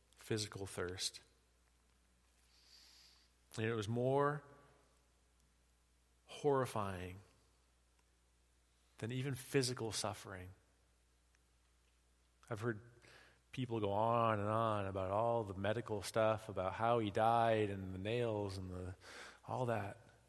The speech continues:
And that wasn't even the worst part. On the cross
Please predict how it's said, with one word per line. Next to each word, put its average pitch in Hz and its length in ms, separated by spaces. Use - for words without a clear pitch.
And 117 100
that 135 100
wasn't 123 280
even 120 120
the 120 80
worst 131 280
part. 151 320
On 131 140
the 143 80
cross 113 720